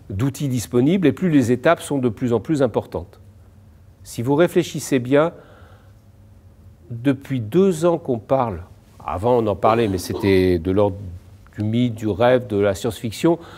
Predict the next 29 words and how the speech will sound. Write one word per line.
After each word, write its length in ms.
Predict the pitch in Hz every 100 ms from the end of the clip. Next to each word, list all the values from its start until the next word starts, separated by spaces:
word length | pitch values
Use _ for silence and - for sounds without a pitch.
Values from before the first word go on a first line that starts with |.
| - -
de 140 | 107
la 180 | 139 135
voiture, 580 | 120 147 143 170 160 131
euh, 100 | 127
sans 220 | 117 127
chauffeur, 560 | 117 131 - 190 196 80 - - - - - - - - - - - - -
eh 60 |
bien, 100 | 113
on 60 | 135
commence 380 | 131 143 151 -
à 60 |
avoir 240 | 127 123 120
des 140 | 120
villes 340 | 113 156 170 - - - - - _
qui 120 | -
sont 160 | 120 131
des 100 | 123
villes 180 | 120 131
expérimentales. 800 | 117 - 113 120 123 117 101 101 - - -
On 160 | 104 120
a 140 | 131
eu 260 | 143 151 147 - -
une 120 | 127 127
voiture 540 | 123 123 - 190 185
qui 100 | -
a 80 | 123
fait 220 | - 135
le 140 | 120
tour, 420 | 107 - 156 175